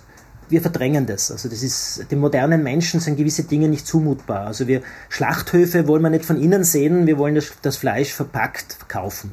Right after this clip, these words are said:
ja, äh, so, so sind wir halt und, und deswegen bin ich auch so skeptisch, dass wir eine Lernkurve haben, weil zum Lernen gehört auch dazu, dass man diese Unmittelbarkeit, äh, hat, äh, zum Beispiel auch zur Natur. Wenn ich Natur nicht erlebe, werde ich sie auch nicht schützen.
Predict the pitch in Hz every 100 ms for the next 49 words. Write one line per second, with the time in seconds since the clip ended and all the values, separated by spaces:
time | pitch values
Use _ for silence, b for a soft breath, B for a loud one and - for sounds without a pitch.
0 | 110 131 B B B B - 123 123 -
1 | 147 156 - 131 208 202 127 110 107 104
2 | 135 - 139 165 185 175 170 180 170 147
3 | 147 160 156 151 B B - - - 175
4 | 175 - 170 165 - 156 160 156 131 143
5 | 165 147 135 110 107 117 123 135 - 151
6 | 143 120 202 190 165 160 165 165 - -
7 | 170 160 151 143 151 156 180 165 165 -
8 | 135 131 127 127 - 131 113 127 127 -
9 | 139 127 127 B B B B - 135 135
10 | 131 135 - 156 143 - 156 151 127 135
11 | - 147 - 196 240 190 175 160 139 185
12 | 139 160 143 139 143 147 131 135 - 127
13 | -